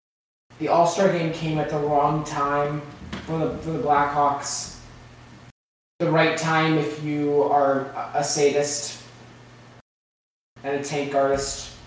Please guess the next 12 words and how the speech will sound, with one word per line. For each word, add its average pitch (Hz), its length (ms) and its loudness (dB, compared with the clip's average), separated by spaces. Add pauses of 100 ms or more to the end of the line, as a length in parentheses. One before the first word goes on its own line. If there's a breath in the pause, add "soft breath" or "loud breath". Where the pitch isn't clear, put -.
(320)
Um, 143 440 4 (180)
I 202 240 4
think 208 180 -2
that 175 120 0
we 160 160 0
get 131 340 -2
zero 135 300 -2
points 113 280 -10
out - 140 -4
of - 100 -10
this - 220 -14
week. - 160 -14